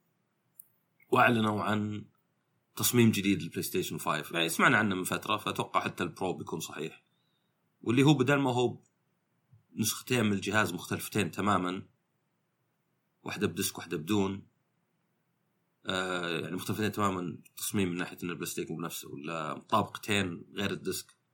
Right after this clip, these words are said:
وفرق سعر كبير كان، يعني أربعمية كان يمكن خوفاً من مايكروسوفت، من سوني، إن مايكروسوفت تصير بأربعمية.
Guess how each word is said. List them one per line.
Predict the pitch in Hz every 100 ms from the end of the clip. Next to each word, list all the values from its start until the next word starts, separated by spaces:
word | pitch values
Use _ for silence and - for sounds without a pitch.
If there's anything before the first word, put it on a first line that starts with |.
| _ _ _ _ -
وفرق | - 151 -
سعر | - 113
كبير | - 110 107
كان، | - 92 80
يعني | 76 90
أربعمية | 92 98 95 120 107
كان | 101 107 101 101 87 -
يمكن | 98 98 95
خوفاً | - 104 95 87
من |
مايكروسوفت، | 87 85 95 - 87 - - - _ _ -
من | 95
سوني، | - 104 95 92 - - _ _ _ _ _ _ -
إن | 104
مايكروسوفت | 101 101 - 92
تصير | - 82
بأربعمية. | 85 80 82 82 80 -